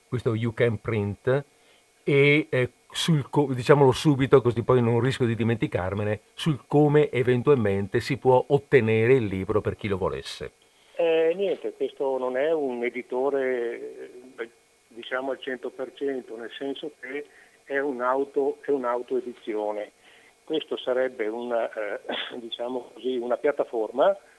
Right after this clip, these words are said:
Speaker 2: eh, alla quale, eh, uno, una persona che scrive, eh, si può rivolgere e autopubblicare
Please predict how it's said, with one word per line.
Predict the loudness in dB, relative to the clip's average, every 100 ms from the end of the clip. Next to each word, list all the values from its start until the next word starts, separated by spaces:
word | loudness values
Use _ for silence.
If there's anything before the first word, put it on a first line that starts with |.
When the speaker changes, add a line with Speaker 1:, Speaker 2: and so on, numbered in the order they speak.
| _ _
Speaker 2:
eh, | -10 -8 -6 -8 -8 -12 -8
alla | -2 -2 0
quale, | 2 4 2 -2 -4
eh, | -6 -6 -8 -6
uno, | -4 -2 -2 -4 -10 -18 -20 _
una | -6 -4
persona | -4 -4 -4
che | -6
scrive, | -10 -6 -2 0 0 -2
eh, | -10 -14
si | -8
può | -6 -4
rivolgere | -2 0 0 0 -2 -2 -6 _ _ _ -6
e | -2 -2 -4 _
autopubblicare | 0 0 2 -2 -4 -10 -6 2 2 4 0 -2